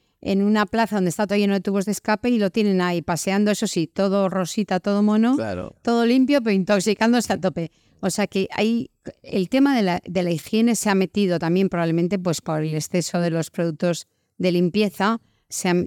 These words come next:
Speaker 1: nos los comemos. Por ejemplo, el tema de los, de los productos de limpieza para limpiar las vajillas. Yo siempre digo,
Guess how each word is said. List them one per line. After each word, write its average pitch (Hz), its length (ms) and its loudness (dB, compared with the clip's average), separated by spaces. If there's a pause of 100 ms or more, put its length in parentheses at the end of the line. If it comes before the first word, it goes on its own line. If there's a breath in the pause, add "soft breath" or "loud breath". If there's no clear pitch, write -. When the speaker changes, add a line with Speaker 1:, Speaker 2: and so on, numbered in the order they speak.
Speaker 1:
nos 170 220 0
los 156 160 -6
comemos. 170 480 0
Por 170 120 -8
ejemplo, 208 200 -2
el 185 160 0
tema 190 240 0
de 185 140 0
los, 175 340 -4
de 175 220 -2
los 170 280 -2
productos 180 280 -4
de 196 60 0
limpieza 180 320 0
para 185 100 -2
limpiar 165 240 0
las 175 100 -2
vajillas. 160 480 -2
Yo 156 80 -4
siempre 175 300 0
digo, 170 340 -2